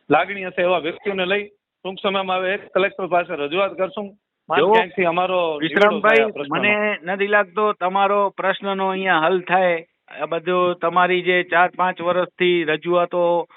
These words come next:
Speaker 2: આપણે લેતા હોઈએ છીએ, પણ મને નથી લાગતો તમારો આ પ્રશ્નનો અહીંયા હલ થાય. મને લાગે છે હવે તમે ગુજરાત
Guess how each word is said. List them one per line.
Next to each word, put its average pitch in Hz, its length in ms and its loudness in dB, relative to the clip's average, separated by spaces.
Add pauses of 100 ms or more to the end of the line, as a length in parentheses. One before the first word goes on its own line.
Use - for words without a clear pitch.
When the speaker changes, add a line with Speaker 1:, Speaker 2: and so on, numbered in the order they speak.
(420)
Speaker 2:
આપણે 175 680 2
લેતા 160 380 -2
હોઈએ 175 280 2
છીએ, 185 220 -2
પણ 175 220 -2
મને 165 300 -2
નથી 220 200 2
લાગતો 208 380 0
તમારો 190 420 2
આ 185 120 6
પ્રશ્નનો 185 500 -2
અહીંયા 180 300 0
હલ 180 140 0
થાય. 185 240 4
મને 165 300 -2
લાગે 190 300 2
છે 175 120 -2
હવે 180 140 0
તમે 180 320 -4
ગુજરાત 165 440 0